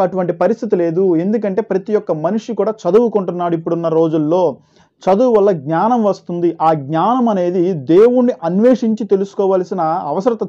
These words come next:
చూపిస్తుంది. కాబట్టి అనేకమైన పరిశోధనలు, పరిశీలనలు చేసుకొని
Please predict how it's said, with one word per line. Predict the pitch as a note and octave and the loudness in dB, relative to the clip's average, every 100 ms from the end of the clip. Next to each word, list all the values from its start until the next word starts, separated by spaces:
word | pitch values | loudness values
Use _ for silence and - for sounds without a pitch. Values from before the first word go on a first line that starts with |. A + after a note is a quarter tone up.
| A3 | -2
చూపిస్తుంది. | A3 A#3 - F3 | 0 -2 -2 -4
కాబట్టి | D3+ D3 C3+ D3 C#4 E4+ _ _ - | -2 -2 -2 -4 -6 -6 _ _ -10
అనేకమైన | D3 G#3+ D4 C#4 B3+ B3 | 0 2 2 2 2 0
పరిశోధనలు, | G3+ F#3 G#3 A3 G#3+ G3 | 0 0 2 2 0 -2
పరిశీలనలు | E3+ F3 A3 G#3 F3 | -2 -2 0 -2 -2
చేసుకొని | F3 E3+ F#3+ | -6 -6 -6